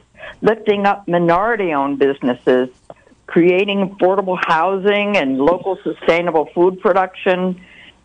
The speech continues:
building climate resilient infrastructure, installing renewable energy.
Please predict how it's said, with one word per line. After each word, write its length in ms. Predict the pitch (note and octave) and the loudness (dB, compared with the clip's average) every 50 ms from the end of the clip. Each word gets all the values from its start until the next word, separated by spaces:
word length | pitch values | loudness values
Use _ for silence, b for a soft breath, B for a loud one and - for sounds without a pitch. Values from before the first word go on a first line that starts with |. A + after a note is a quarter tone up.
| _ C#3+ | _ -2
building 380 | D3 F3+ G3 G3 F#3 F#3 F3 E3+ | 0 2 2 2 0 -2 -4 -4
climate 460 | - - F3+ F3+ G3 G3+ G#3+ G#3 - | -2 0 0 0 0 0 -4 -6 -2
resilient 640 | F#3+ F#3+ F#3+ F#3 F#3 F3+ F#3 F3+ F#3+ G3 F#3+ F#3 - | 0 2 2 2 2 2 0 0 2 0 -4 -2 -2
infrastructure, 1000 | - E3 E3+ F#3 - G3 F#3+ - - - G3 G3 - - - - A3 G3 G3+ G3+ G3 - - - - - - | 0 0 0 0 -2 -4 -4 -2 0 0 0 0 -2 -6 -6 -2 0 0 0 0 -4 -10 -16 -14 -12 -4 0
installing 600 | - C#3+ C#3 - - - - F3 F#3+ G3 G3+ G3 F#3+ | 0 0 0 0 0 0 0 2 0 -2 -2 0 0
renewable 580 | F3+ F3+ F#3 F#3 F#3 F#3 F#3 F3+ F3+ F3+ E3+ - | 2 2 4 4 4 2 2 2 0 0 0 -2
energy. 720 | F3+ F3+ F#3+ F#3 F#3 F3+ E3+ F#3+ G3 F#3+ F#3 F#3+ F#3 F3+ | -2 0 0 0 -2 0 0 2 2 4 2 0 -2 -6